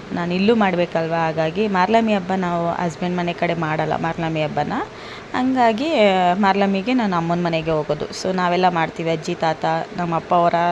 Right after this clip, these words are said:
ಆ, ಅಪ್ಪ ಅಮ್ಮಂಗೆಲ್ಲ ಮಾಡ್ತೀವಿ, ಎಡೆ ಇಡ್ತೀವಲ್ಲ. So ಹಾಗಾಗಿ ಮಕ್ಕಳೆಲ್ಲ ಆಟ ಆಡ್ತಾಯಿದ್ರು. So ಅವ್ರ ಕಡೆನೂ ಒಂದು ಗಮನ ಕೊಡ್ಬೇಕು ನಾವು, ಯಾಕಂದರೆ ಗಾಡಿಗಳೆಲ್ಲ ಓಡಾಡ್ತಾ ಇರ್ತವೆ. ಹಂಗಾಗಿ ಮಧ್ಯೆ ಓಡ್ಬಿಡ್ತಾರೆ. ನನ್ ಮಗ ಏನಂದ್ರೆ ಅವ್ನು ನೋಡೋದೇ ಇಲ್ಲ ಆ ಕಡೆ ಈ ಕಡೆ,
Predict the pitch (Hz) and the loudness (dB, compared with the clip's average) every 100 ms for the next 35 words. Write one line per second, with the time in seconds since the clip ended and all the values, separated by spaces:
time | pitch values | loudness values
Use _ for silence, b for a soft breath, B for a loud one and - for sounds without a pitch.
0 | 175 B B B B - 160 160 156 - | -2 B B B B -4 -2 -2 -4 -4
1 | - 190 175 170 160 165 170 147 151 - | 2 2 2 0 2 2 0 -2 -4 -4
2 | 156 190 - 165 160 170 165 151 156 151 | -2 -2 0 0 4 4 2 0 -2 0
3 | 160 175 - 165 156 160 156 160 - B | 0 -2 -2 -2 -2 -4 -4 -6 -10 B
4 | B B 214 240 - 277 247 233 180 190 | B B -2 -2 0 2 4 2 2 2
5 | 190 185 175 175 208 214 196 180 - 220 | 0 2 0 0 -4 -2 0 0 2 2
6 | 220 220 208 185 180 185 185 185 165 170 | 2 2 0 0 0 0 0 0 0 -2
7 | 180 170 170 170 170 175 180 175 165 175 | -2 -2 0 0 -2 -4 -4 -2 0 0
8 | 180 180 180 170 160 170 185 180 160 - | 0 0 2 2 2 2 2 0 0 0
9 | 160 165 165 - - B B B 220 220 | -2 -2 -4 -10 -14 B B B -2 2
10 | 214 214 214 220 185 175 214 190 190 185 | 4 4 2 2 2 4 4 4 2 0
11 | 185 190 175 170 180 180 180 202 202 190 | -2 -2 -2 -2 -2 0 2 2 4 2
12 | 185 190 185 190 185 180 180 175 175 180 | 0 0 0 0 0 0 -2 -2 -2 2
13 | 202 208 196 180 170 185 170 - 160 | 4 4 4 4 2 0 -2 -2 -6